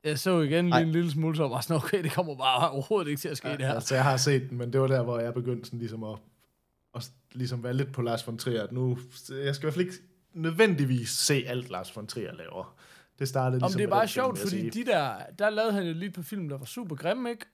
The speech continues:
Speaker 1: Efterfulgt så af, af Antichrist og Nymphomaniac, som er jo sindssygt flotte begge to, ikke? Altså,
Speaker 3: Mhm.
Speaker 1: det, mm, ja.
Speaker 2: Altså, jeg vil stadigvæk, altså, jeg har det stadigvæk sådan lidt, at jeg føler, det er lidt en, øh,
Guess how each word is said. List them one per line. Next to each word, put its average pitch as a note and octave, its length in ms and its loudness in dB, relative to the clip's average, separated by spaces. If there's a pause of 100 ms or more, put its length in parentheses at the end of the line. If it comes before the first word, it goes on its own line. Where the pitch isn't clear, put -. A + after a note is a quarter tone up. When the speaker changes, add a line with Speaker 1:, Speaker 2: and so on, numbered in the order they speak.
Speaker 1:
Efterfulgt F3+ 540 -4
så E3 260 0
af, C3 260 -4 (460)
af D3 180 -2
Antichrist D3 720 -2
og B2+ 340 -6 (160)
Nymphomaniac, D3+ 640 -4
som D3+ 140 -8
er D#3+ 40 -6
jo F#3+ 120 -6
sindssygt F3+ 580 -8
flotte C3+ 240 -6
begge C3 240 -10
to, C3+ 240 -8
ikke? F#3+ 140 -10 (120)
Altså, B2 220 -8 (100)
Speaker 3:
Mhm. B2+ 360 0 (760)
Speaker 1:
det, D3+ 80 -10
mm, C#3+ 240 -12 (320)
ja. - 40 -18 (500)
Speaker 2:
Altså, C3 140 -2
jeg C#3 40 0
vil C#3 80 2
stadigvæk, D#3 420 6 (100)
altså, B2+ 160 0
jeg C3+ 80 6
har D3 100 6
det A#2+ 80 0
stadigvæk C3 360 2
sådan A#2 160 -2
lidt, A#2 160 0
at G#2+ 80 0
jeg G2+ 120 -2
føler, G#2+ 240 -2
det G2+ 80 -2
er G2+ 40 0
lidt A2 200 -2
en, F#2 240 0
øh, F2+ 280 -4